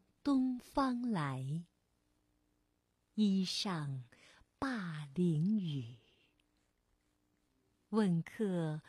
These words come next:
何未来？采山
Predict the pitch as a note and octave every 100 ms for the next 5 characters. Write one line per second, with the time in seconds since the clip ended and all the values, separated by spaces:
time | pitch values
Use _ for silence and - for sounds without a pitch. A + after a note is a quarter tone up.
0 | - - - A#3+ G#3+ G#3+ D4 E4 C#4+ G3
1 | E3 D#3+ C#3 C3+ C#3+ E3+ _ _ _ _
2 | _ _ _ _ _ _ _ _ - -
3 | F3 D3+ C3+ - G3 F3+ E3 E3+